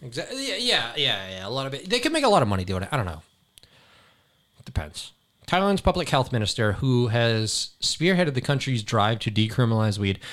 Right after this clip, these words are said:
announced in a Facebook post Sunday that the government will distribute one million of the plants when most legal restrictions on production and possession of the drug are lifted in June. So,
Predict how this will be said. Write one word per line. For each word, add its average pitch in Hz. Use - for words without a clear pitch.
announced 127
in 135
a 113
Facebook 165
post 120
Sunday 104
that 107
the -
government 143
will 139
distribute 104
one 185
million 185
of 175
the 190
plants 117
when 123
most 123
legal 143
restrictions 131
on 113
production 123
and 113
possession 107
of 107
the 110
drug 104
are 110
lifted 95
in 90
June. 85
So, 85